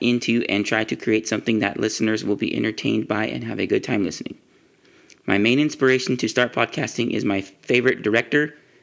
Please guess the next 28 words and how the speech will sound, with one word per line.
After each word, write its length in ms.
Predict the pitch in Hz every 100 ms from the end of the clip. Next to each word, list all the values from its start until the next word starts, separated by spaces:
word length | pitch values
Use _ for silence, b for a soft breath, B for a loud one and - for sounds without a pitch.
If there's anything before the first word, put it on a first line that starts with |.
| b
actor, 360 | - 120 - 131
and 180 | 92 104
podcaster 500 | 113 - 107 - 104
Kevin 280 | - 104 98
Smith. 360 | - 85 - - _ b b b
He 100 | -
started 340 | 110 123 135 143
out 140 | 127
with 120 | 101
just 140 | 113 113
one 300 | 98 120 143
podcast 640 | 135 123 - 107 104 - - B B B
and 100 | 113
grew 140 | 120
it 80 | 127
into 260 | 120 120 120
a 60 |
whole 180 | 107 127
network 380 | 123 113 82 107
called 160 | 104 104
Smodcast 580 | - 101 95 104 98
Radio, 380 | 101 87 - - - b b b b b b _ _ _ _ _ _ -
and 100 | 110
now 220 | 110 117
has 180 | 117 107
multiple 380 | 110 110 131 127
shows 320 | - 110 107
going. 380 | - 92 80